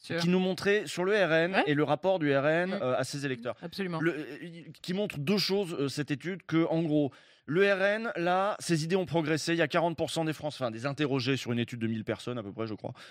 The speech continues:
Speaker 2: euh, qui disent qu'ils sont en accord avec les idées du R N. C'est en progression, mais on n'a jamais vu ça. Je mets ça aussi en lien, en rapport avec, euh, l'étude qui est sortie, euh, de, une semaine et demie plus tôt,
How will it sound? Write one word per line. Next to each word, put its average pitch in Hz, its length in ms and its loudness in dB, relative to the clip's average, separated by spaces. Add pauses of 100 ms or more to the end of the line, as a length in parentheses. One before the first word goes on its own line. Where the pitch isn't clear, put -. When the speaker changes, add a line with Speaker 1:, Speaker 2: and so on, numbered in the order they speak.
(240)
Speaker 2:
euh, 120 120 2
qui 156 180 -4
disent 165 280 -2
qu'ils 147 120 -8
sont 156 140 -4
en 147 100 2
accord 165 240 4
avec 156 120 -4
les 131 120 -8
idées 143 120 -2
du 131 160 2
R 123 120 4
N. 131 100 0
C'est - 160 -4
en 113 60 -2
progression, 123 800 -2
mais 110 80 -4
on 113 60 -6
n'a 117 100 -4
jamais 120 240 0
vu 104 120 -8
ça. 98 200 -8 (280)
Je 123 120 -4
mets 143 100 4
ça 147 220 2
aussi 143 240 2
en 139 100 2
lien, 147 180 0
en 139 140 0
rapport 139 460 2
avec, 120 340 -2
euh, 120 200 4
l'étude 123 300 0
qui 123 60 -2
est 117 40 -2
sortie, 127 360 -2
euh, 110 220 0
de, 117 100 -8
une 120 140 -6
semaine 131 260 -2
et 123 40 0
demie 131 160 0
plus 120 180 -4
tôt, 147 180 0